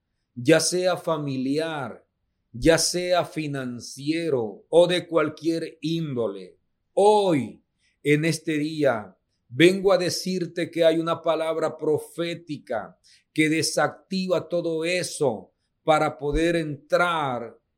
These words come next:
en la bendición que Dios ha determinado para ti. Si la situación tuya es de salud, hay una palabra profética que dice que por tus llagas hemos sido nosotros curados.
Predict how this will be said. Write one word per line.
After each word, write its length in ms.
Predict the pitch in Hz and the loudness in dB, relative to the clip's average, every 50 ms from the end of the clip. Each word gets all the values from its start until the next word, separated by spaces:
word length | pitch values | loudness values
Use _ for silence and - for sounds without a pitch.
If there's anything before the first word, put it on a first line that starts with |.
| _ - | _ -2
en 220 | 147 156 156 156 | -2 0 0 0
la 100 | 151 151 | 0 0
bendición 580 | 147 147 147 139 131 139 131 - 165 160 156 160 | 0 0 -2 -2 -4 -6 -4 -2 -2 -2 -2 -4
que 160 | 160 156 147 | -4 -4 -2
Dios 340 | 135 139 156 156 156 - 151 | -2 -2 -2 -4 -2 -2 -2
ha 80 | 151 | -2
determinado 960 | 143 147 143 147 - 151 139 139 139 139 131 127 131 139 143 143 135 123 107 | -2 -2 -4 -4 -4 -6 -4 -4 -6 -10 -10 -10 -8 -6 -6 -4 -4 -6 -6
para 340 | 107 123 123 117 113 107 - | -4 -4 -4 -4 -4 -8 -10
ti. 340 | - 123 123 120 117 110 - _ _ _ _ _ _ _ _ _ - | -14 -16 -16 -16 -16 -18 -20 _ _ _ _ _ _ _ _ _ -18
Si 720 | - - - - 175 175 170 165 160 156 151 143 123 139 - 131 | -14 -10 -4 0 0 2 2 2 0 -2 -2 -4 -6 -8 -4 2
la 180 | 135 156 151 | 4 4 6
situación 800 | 151 - 160 147 - - 151 135 - - 165 175 175 156 165 - | 4 2 -4 -4 -4 -4 -4 -4 -4 -2 -4 -4 -4 -4 -8 -8
tuya 340 | - 175 180 180 170 165 156 | -10 -10 -6 0 2 2 2
es 120 | 160 151 | 2 2
de 120 | 135 151 143 | -2 -4 -4
salud, 680 | 147 - - 147 135 127 131 139 143 160 170 170 - - _ _ _ _ _ _ _ | -4 -2 -2 -2 -2 -2 -4 -4 -2 -2 -4 -4 -8 -14 _ _ _ _ _ _ _
hay 180 | - 147 170 185 | 4 6 6 6
una 280 | 196 190 190 175 - | 6 2 0 -2 0
palabra 560 | - 170 156 170 180 185 180 185 180 165 - | 0 0 2 2 2 2 2 2 0 -2 -2
profética 760 | - 160 160 151 - 165 175 170 170 190 180 - 180 165 160 | -2 -2 -2 -2 -2 -2 -4 -4 -4 -8 -8 -6 -6 -6 -6
que 140 | - 160 151 | -6 -6 -6
dice 400 | 147 165 170 160 - - 165 165 | -4 -4 -4 -4 -4 -4 -4 -4
que 120 | - 165 | -6 -8
por 280 | - - - 160 160 160 | -8 -4 -2 -2 -2 -2
tus 180 | - 156 147 131 113 | -2 -6 -6 -6 -2
llagas 640 | 110 156 165 160 180 190 180 160 139 131 - - 143 | 2 2 2 4 2 0 0 0 0 0 -2 -2 -4
hemos 320 | 143 139 139 139 131 - | -4 -4 -4 -6 -8 -8
sido 260 | - 147 143 151 151 139 | -10 -10 -8 -8 -8 -6
nosotros 540 | 135 131 135 135 127 107 - 127 127 - | -8 -8 -8 -10 -12 -12 -12 -14 -14 -14
curados. 840 | - - 127 127 123 123 123 120 117 113 104 95 87 - - _ | -14 -12 -6 -4 -2 0 0 -2 -2 -6 -10 -12 -14 -18 -20 _